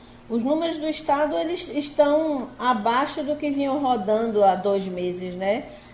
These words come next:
Eu não tenho o número exato do sertão. O doutor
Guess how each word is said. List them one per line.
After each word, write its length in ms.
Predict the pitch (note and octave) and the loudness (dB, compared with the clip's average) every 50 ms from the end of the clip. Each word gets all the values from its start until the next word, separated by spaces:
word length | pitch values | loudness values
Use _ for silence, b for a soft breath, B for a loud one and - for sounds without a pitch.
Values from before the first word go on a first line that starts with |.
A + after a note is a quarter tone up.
| B B | B B
Eu 180 | - G3+ G#3+ A3+ | 4 4 6 6
não 180 | A#3 A#3+ A#3+ A#3 | 4 2 0 0
tenho 280 | A#3 A#3+ A3+ A#3+ A#3+ | 0 2 2 2 2
o 40 | A#3 | 2
número 300 | A#3 A3+ A#3 A#3 A#3 A#3+ | 2 2 2 4 4 6
exato 440 | A#3 A3+ A3 G#3 G#3 G#3+ A3+ A3+ C4 | 6 6 6 6 6 6 4 2 -2
do 140 | A3+ A#3+ B3+ | -6 -6 -4
sertão. 640 | - D4 B3+ B3 - - - G#3 G3 F#3+ F#3+ F#3 | -2 0 0 0 -2 -2 0 0 0 0 -2 -6
O 20 | F#3 | -6
doutor 680 | F#3 G3 G3 G3 - G#3+ G#3+ G3+ G3+ G3 F#3 E3 D3 | -4 -4 -4 0 2 4 4 4 4 2 0 -2 -8